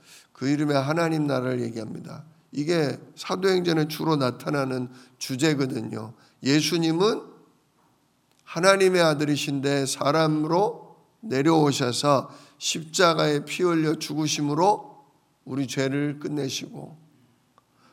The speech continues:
부활하심으로 우리를 사망 권세, 사단 권세에서 건져내셨다.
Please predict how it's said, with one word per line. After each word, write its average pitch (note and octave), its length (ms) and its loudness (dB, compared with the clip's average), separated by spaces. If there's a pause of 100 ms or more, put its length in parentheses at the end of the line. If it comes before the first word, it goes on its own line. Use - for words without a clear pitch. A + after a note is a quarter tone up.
(160)
부활하심으로 E3 1300 2 (380)
우리를 C#3+ 720 -2
사망 D3+ 480 2
권세, C3+ 520 -2 (360)
사단 D3+ 480 2
권세에서 C3+ 920 -2 (280)
건져내셨다. A#2+ 1120 -6